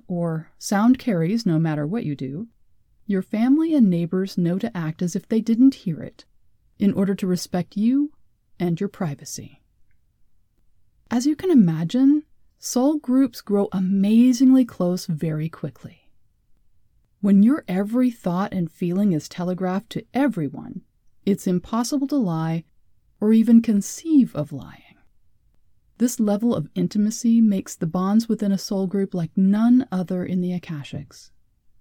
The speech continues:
As a soul matures, they learn how to create a sense of privacy by being discreet with thoughts in order to prevent them telegraphing to others. Hence, we can work with Akashic beings,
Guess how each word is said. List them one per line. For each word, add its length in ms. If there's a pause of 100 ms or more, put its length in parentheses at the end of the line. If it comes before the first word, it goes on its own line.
(800)
As 220
a 80
soul 240
matures, 640 (260)
they 160
learn 260
how 160
to 100
create 440
a 80
sense 280
of 100
privacy 640
by 220
being 280
discreet 640
with 140
thoughts 680
in 160
order 200
to 100
prevent 400
them 140
telegraphing 640
to 120
others. 460 (960)
Hence, 480 (140)
we 360
can 240
work 220
with 100
Akashic 480
beings, 520